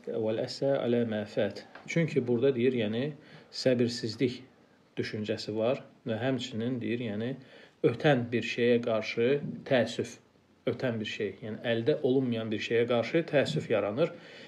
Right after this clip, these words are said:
Mimmə lə yumkinu istidrakuhu, hansını ki, yəni bərpa etmək mümkün deyil.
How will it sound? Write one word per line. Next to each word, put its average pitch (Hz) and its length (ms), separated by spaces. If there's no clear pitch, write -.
Mimmə 165 420
lə 123 160
yumkinu 160 640
istidrakuhu, 127 800
hansını 123 480
ki, 123 220
yəni 98 200
bərpa 110 400
etmək 117 640
mümkün 113 480
deyil. 101 260